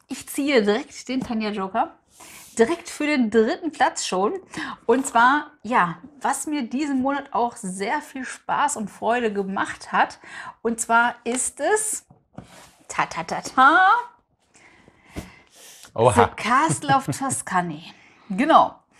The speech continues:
Speaker 1: Ähm, ist ein sehr schönes Spiel, was auch von der Spielregeln sehr schnell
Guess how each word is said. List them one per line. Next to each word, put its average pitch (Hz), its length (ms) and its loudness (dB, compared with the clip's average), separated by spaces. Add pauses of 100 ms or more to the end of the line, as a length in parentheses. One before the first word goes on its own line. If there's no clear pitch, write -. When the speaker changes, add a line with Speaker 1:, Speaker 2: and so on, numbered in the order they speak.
(400)
Speaker 1:
Ähm, 262 360 2 (240)
ist 320 300 -6
ein 254 320 0
sehr 311 520 0 (260)
schönes 262 460 -6
Spiel, 262 520 -6
was 214 240 -2
auch 208 180 -2
von 214 240 -8
der 202 160 -2
Spielregeln 254 880 -4
sehr 214 320 -2
schnell 254 460 -4